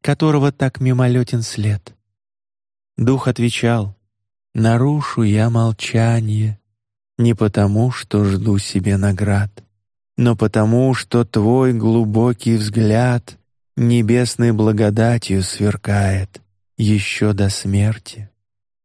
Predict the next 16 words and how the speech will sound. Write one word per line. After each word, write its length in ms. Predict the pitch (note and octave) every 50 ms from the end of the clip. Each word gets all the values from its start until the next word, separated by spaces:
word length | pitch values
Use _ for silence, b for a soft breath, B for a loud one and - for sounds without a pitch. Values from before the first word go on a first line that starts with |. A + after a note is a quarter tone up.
| _ _ -
Слушай 560 | - - - D#3+ E3 F3 D#3 B2 - - G2+
же 180 | F#2+ F#2 G#2 G2+
меня. 560 | G2+ G#2 G2+ G2 G2+ G2+ G2+ G2+ G2+ G2+ - _ _ _ _ _ _ _ _ _ _ _ _
Был 280 | - A#2 B2+ C3+ C3 A#2
вредного 720 | G#2+ A2+ A2 B2 C3+ C#3 B2+ A#2+ A#2+ B2+ B2+ B2 B2 B2
растения 920 | B2+ B2+ - - - - - D#3 D#3 D3+ C#3 B2 A2 G#2+ G2+ G#2 A2 A2+ G#2 _ -
корнем 640 | - - B2 A#2+ A2 G#2 G#2 G2+ G2+ G2+ G2+ G2
я, 480 | G2+ G2+ F#2+ G2+ G#2 G#2 G#2 G2+ G2+ G2 _ _ _ _ _ _ _ _ _ -
растение, 1000 | - C3+ C#3+ D3 - - - - F3 F3 E3+ E3 E3 D#3 C3+ A2+ A2 G#2+ G#2 G#2
которое 520 | - A#2 A2+ A2 - B2+ C3 B2+ B2+ B2+ B2+
бросает 880 | A#2+ B2 B2+ B2 A#2+ - - B2+ C3 C#3 C3+ C3+ C3 B2+ A#2+ - - - _ _ _ _ _ _ _
тень 400 | - - E3 D#3 D3+ D3+ D3+ D3
гибели 500 | C3 C#3 D3+ D3 C#3 A#2 A#2+ A#2 A#2 B2
на 140 | A#2 A#2+ A#2
христианский 960 | - - B2 A#2 G#2+ - - - A#2 A#2 A#2+ A#2 A2+ G#2+ - - - A#2 A2
свет, 720 | G2+ - - - G#2 G2+ G#2 G#2+ G#2 G#2 - - - -